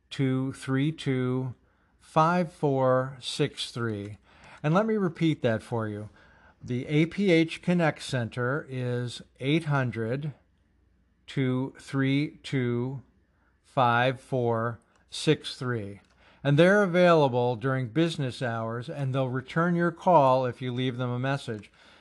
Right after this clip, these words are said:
And by the way, in most cases, you don't need a doctor's referral for vision rehab services, and they're usually available at no out-of-pocket cost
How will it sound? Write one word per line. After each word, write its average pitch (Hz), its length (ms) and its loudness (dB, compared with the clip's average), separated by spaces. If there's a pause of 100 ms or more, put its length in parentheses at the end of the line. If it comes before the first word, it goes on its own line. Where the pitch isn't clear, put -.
And 147 140 -2
by 190 180 4
the 208 100 0
way, 143 400 2
in 139 160 -4
most 185 440 2
cases, 127 720 -2 (340)
you 139 180 0
don't 185 240 4
need 180 320 2
a 139 140 -6
doctor's 156 580 0
referral 143 720 4
for 135 280 0
vision 151 520 0
rehab 127 600 -2
services, 123 840 -2 (360)
and 135 140 -2
they're 139 180 2
usually 165 520 2
available 156 720 4
at 120 200 -12
no 151 560 2
out-of-pocket 143 920 -2
cost 135 640 0